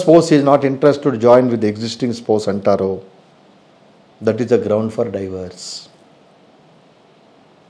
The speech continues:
అదే ఎవరి ఫేవర్లో ఆర్డర్ ఉంటే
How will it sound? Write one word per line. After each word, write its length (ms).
అదే 120
ఎవరి 260
ఫేవర్లో 360
ఆర్డర్ 240
ఉంటే 180